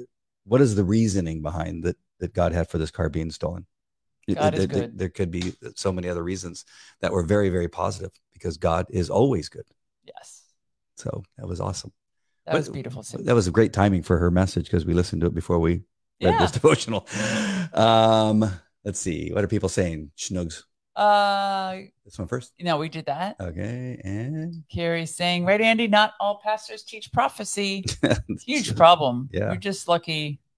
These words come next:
Speaker 2: just so blessed.
Speaker 1: Right.
Speaker 2: Uh, and that's interesting. Cindy says that all the, all the prophets that saw God's throne. Yeah, who knew?
Speaker 1: Right.
Speaker 2: And, uh, without salvation, God says, "Vengeance is mine."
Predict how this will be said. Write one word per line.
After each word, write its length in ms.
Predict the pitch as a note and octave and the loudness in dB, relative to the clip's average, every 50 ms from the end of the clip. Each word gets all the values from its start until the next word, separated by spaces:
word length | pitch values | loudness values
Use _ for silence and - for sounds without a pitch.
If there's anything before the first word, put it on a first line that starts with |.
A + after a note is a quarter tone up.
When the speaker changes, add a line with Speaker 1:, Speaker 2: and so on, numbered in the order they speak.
| _ _ _ | _ _ _
Speaker 2:
just 180 | - E3+ - - | -14 -10 -2 0
so 140 | - F3 | 2 2
blessed. 480 | E3 - C3+ C3 C3+ C3+ - - - - - - _ _ _ - | 2 4 8 8 8 8 6 2 -12 -16 -18 -20 _ _ _ -2
Speaker 1:
Right. 260 | G2 F#2+ F#2 - - _ _ _ _ - - - - | 0 0 0 0 -4 _ _ _ _ -20 -12 -2 2
Speaker 2:
Uh, 360 | E3 E3 D#3+ D#3+ D#3 D#3 D#3 D3 | 6 6 8 8 8 6 4 4
and 180 | G#2 E3 E3+ | 4 4 6
that's 200 | E3+ F3 E3+ - - | 6 4 4 2 0
interesting. 720 | G#3 A3+ - E4+ E4 - - F3+ D#3+ D3+ D3+ D3+ D3+ D3+ D#3 | -4 -4 -4 -6 -6 -2 0 2 2 2 2 0 0 -2 -4
Cindy 280 | - - D#3+ D3 D3+ D3+ | -4 -6 -6 -6 -6 -4
says 240 | - D#3+ D#3 D#3 | 0 0 0 2
that 100 | - D#3+ | 2 4
all 640 | D3+ D3 D3 D3+ D3+ D#3 D#3 D#3+ D#3+ D#3+ D#3 - - _ _ D3+ | 4 4 4 4 4 4 4 2 2 0 -4 -8 -14 _ _ -2
the, 400 | E3 D#3+ D#3 D#3 D#3 D#3 D3+ - - | 2 2 4 4 4 2 2 2 2
all 140 | - D#3+ D#3+ | 4 4 4
the 60 | D#3+ | 2
prophets 280 | D#3+ F#3 G3 G3 - | 0 -2 -2 -2 -4
that 120 | F3+ F3 E3 | -6 -8 -6
saw 180 | - E3 D#3+ E3 | -4 -4 -4 -2
God's 320 | - E3 E3 E3 E3 - | 0 0 0 2 0 -2
throne. 360 | - F#3+ G#3 C#4 B3 F3 D#3+ | -2 0 0 2 2 2 0
Yeah, 180 | E3 G3+ A#3 A#3 | 0 0 0 2
who 160 | G#3 C4 E4 | 2 0 0
knew? 420 | G4 G#4+ A4 G#4+ E4+ G3+ E3+ D#3 - _ _ G#2+ | -2 -2 -2 0 0 0 0 -2 -6 _ _ -8
Speaker 1:
Right. 220 | F#2+ G#2 G2+ - _ _ _ _ _ _ _ _ _ _ _ _ _ _ _ _ - | -8 -6 -6 -8 _ _ _ _ _ _ _ _ _ _ _ _ _ _ _ _ -10
Speaker 2:
And, 840 | E3+ F3 F3 E3+ E3+ E3 E3 E3 D#3+ D#3+ D#3+ D#3+ D#3 D#3 D3 - - _ _ _ | -6 -4 -2 0 0 0 0 0 0 0 -2 -2 -4 -6 -8 -10 -14 _ _ _
uh, 460 | D#3 D#3+ D#3 D#3 D#3 D#3 D3+ D3+ D3+ D3+ | -8 -4 -4 -2 -2 -2 -2 -2 -2 -2
without 280 | D3+ D#3+ D#3+ F3 E3 D#3+ | -4 0 2 2 2 4
salvation, 480 | - F3 D#3+ C#3+ D#3+ D#3 D3+ - D3+ D3 | 4 2 0 0 0 -4 -4 -4 -4 -2
God 360 | C#3 D3+ C#3+ C#3+ C#3+ C#3+ D3 | -2 0 0 0 -2 -2 -6
says, 500 | - - D3 C#3+ C#3+ C#3 C#3 C#3 C3+ - | -8 -6 -4 -2 -2 0 -2 -4 -6 -10
"Vengeance 680 | - C#3 C3+ C#3 C#3 C#3 C#3+ C#3 B2+ C#3 C#3 C3+ C3 - - | -12 -8 -4 -2 -2 0 0 -2 -2 -4 -4 -4 -6 -8 -10
is 240 | D3 C#3+ C3 - | -10 -10 -6 -4
mine." 520 | C#3+ C#3 C3+ C#3 C#3 C3+ C3 B2+ B2+ C3 | -4 -2 -2 -2 -2 -2 -2 -4 -6 -6